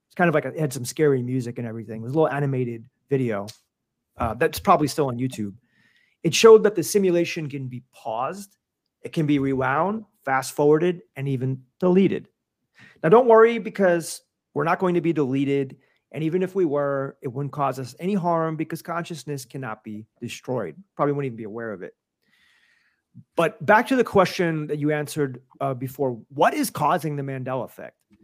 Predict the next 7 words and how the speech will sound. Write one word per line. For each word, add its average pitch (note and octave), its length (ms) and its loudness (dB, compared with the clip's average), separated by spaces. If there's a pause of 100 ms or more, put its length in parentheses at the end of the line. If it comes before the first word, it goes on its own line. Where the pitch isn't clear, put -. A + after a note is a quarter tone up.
(1200)
I F#3+ 100 4
don't C#4+ 200 0
think B3+ 180 -4
anyone F#3+ 340 2
knows D3+ 280 0
for - 180 -8
sure, D3+ 640 -2